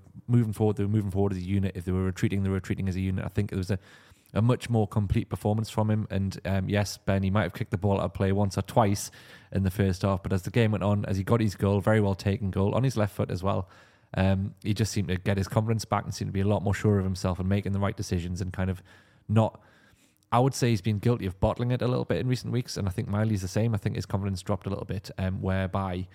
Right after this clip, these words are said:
they're just not trying anything. They're just getting the ball and panicking and either going to Bruno two yards away or going back. And I thought Longstaff, at least a little bit yesterday, was putting his foot on the ball, trying to find stuff, hanging on the ball, winning free kicks, and just doing a lot more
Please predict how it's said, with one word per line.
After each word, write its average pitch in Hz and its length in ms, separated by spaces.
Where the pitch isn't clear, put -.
they're 101 80
just 101 140
not 107 140
trying 101 380
anything. 113 320
They're 104 80
just - 260
getting 95 200
the 104 80
ball 101 320
and 92 100
panicking 104 400
and 92 80
either 95 180
going 101 280
to 101 40
Bruno 110 380
two - 140
yards 104 340
away 92 220
or - 100
going 95 240
back. 98 320
And 92 160
I - 60
thought 104 380
Longstaff, 104 400
at 87 60
least 110 200
a - 20
little 107 200
bit 110 160
yesterday, 95 580
was 104 100
putting - 220
his 92 120
foot 127 180
on 104 100
the 98 60
ball, 95 400
trying 101 220
to 95 60
find 95 280
stuff, 95 300
hanging 107 240
on 101 100
the 92 80
ball, 95 300
winning 104 240
free 98 200
kicks, - 260
and 98 100
just - 160
doing 127 160
a 110 60
lot 107 220
more 101 320